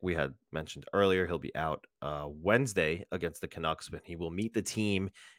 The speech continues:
in Edmonton on Friday. Um,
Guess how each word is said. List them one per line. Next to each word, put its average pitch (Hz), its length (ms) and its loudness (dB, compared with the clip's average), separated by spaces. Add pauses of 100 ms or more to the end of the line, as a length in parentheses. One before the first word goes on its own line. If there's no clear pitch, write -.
(160)
in 117 200 2
Edmonton 87 720 2 (120)
on 80 320 -2 (140)
Friday. 78 960 0 (500)
Um, 73 460 -2